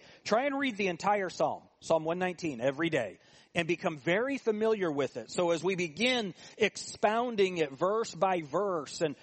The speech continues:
word by word, that you're very familiar with it. But one of the things that you'll notice as you do that is this first psalm, the first two verses,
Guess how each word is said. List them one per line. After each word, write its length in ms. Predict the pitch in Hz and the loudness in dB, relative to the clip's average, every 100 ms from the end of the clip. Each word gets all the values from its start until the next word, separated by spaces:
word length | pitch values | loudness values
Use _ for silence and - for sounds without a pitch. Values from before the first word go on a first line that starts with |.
| - - | -20 -20
word 540 | 135 151 208 226 180 | 0 2 4 4 2
by 220 | 175 170 | 2 2
word, 520 | 147 147 202 175 151 - - | 0 0 0 0 -2 -6 -2
that 140 | 202 180 | 0 2
you're 160 | 190 | 0
very 400 | 151 208 285 277 | 2 2 2 0
familiar 640 | 233 214 214 214 143 113 90 _ | -2 0 2 0 0 -6 -8 _
with 240 | 160 196 120 | 0 0 -2
it. 240 | 98 - - - - _ | -10 -12 -20 -20 -20 _
But 200 | 180 180 | 2 2
one 260 | 135 180 269 | -2 0 4
of 60 | |
the 80 | 262 | 2
things 280 | - 240 190 | 2 -2 0
that 160 | 196 | 0
you'll 100 | 196 | 2
notice 460 | 170 170 240 254 - | 2 4 4 4 2
as 160 | 202 165 | -2 -2
you 80 | |
do 180 | 175 202 | -2 0
that 300 | 170 131 123 - _ _ _ | 2 0 0 -8 _ _ _
is 160 | 202 170 | 2 2
this 260 | 185 156 - - - | -4 -4 -12 -20 0
first 400 | 262 311 320 - | 2 2 0 -4
psalm, 400 | - 175 160 160 | 2 4 4 0
the 80 | 151 | -2
first 340 | - 233 240 - | 0 0 -2 -4
two 160 | 247 | -2
verses, 500 | 156 139 127 151 156 | 0 -2 -2 -4 -4